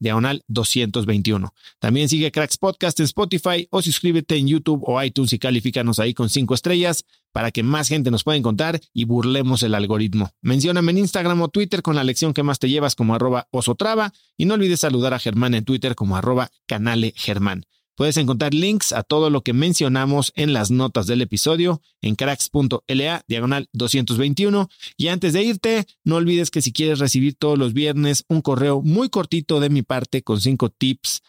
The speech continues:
libros, frases, gadgets, artículos, cosas que me recomiendan mis amigos, mis invitados, documentales, películas,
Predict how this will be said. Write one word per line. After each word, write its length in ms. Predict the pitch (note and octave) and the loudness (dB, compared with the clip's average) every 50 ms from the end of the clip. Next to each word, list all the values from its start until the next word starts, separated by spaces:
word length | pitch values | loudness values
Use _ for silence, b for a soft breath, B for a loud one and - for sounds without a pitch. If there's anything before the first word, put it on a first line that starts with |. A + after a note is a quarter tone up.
| _ _ _ | _ _ _
libros, 440 | - A2+ C3 C#3 C3 B2+ B2 A#2 - | -2 0 0 0 0 0 0 0 0
frases, 480 | - B2 C3 C3+ B2 - B2 A2+ G#2+ A2 | -2 -2 -2 -2 -2 -2 0 0 0 -2
gadgets, 460 | B2+ B2+ C3+ A#2+ B2+ B2+ A#2 - - | -2 -2 -4 -2 -2 -2 -2 -2 -4
artículos, 720 | G#2 G2 - - C#3+ C3 - C3 B2+ B2 B2 B2 A#2+ - b b b b _ | -4 -4 -4 -4 -6 -4 -2 0 0 2 2 0 -2 -4 b b b b _
cosas 320 | - D3 C#3+ - D#3+ C3+ | -4 -2 0 0 0 -2
que 240 | - - C3 B2 A#2+ A2 | -2 -4 -4 -4 -2 -2
me 140 | A#2 B2 B2 | -2 -2 0
recomiendan 520 | A#2 A2+ - - B2 C#3 D3+ D#3 D#3 D3 C#3 | 0 -2 -2 0 0 0 2 2 2 2 2
mis 140 | B2+ G#2+ | 0 2
amigos, 480 | A#2+ A2+ C3 D#3 E3 E3 D#3 D#3 D3 B2 | 0 0 2 2 2 0 0 0 0 0
mis 160 | C3+ A#2+ B2+ | 0 0 0
invitados, 680 | C3 A#2+ A#2 A2+ - - D#3 D#3 D3+ D3 D#3 D3+ D3 B2 | 0 0 0 0 -2 -4 -4 -2 -2 0 0 0 0 0
documentales, 920 | B2+ A#2 - A#2+ A2+ A2 G#2+ A#2 G#2+ - D3+ D3+ D3+ D3+ D3 D3 C#3 - | -4 -4 -2 0 0 2 2 0 0 -2 -2 -2 0 0 0 0 0 -2
películas, 800 | - B2+ A2 A#2 C#3 D3 - - D#3 D3 C#3+ D3 C#3+ C3 - - | -2 -2 0 0 0 0 -2 0 0 0 2 0 0 -2 -4 -8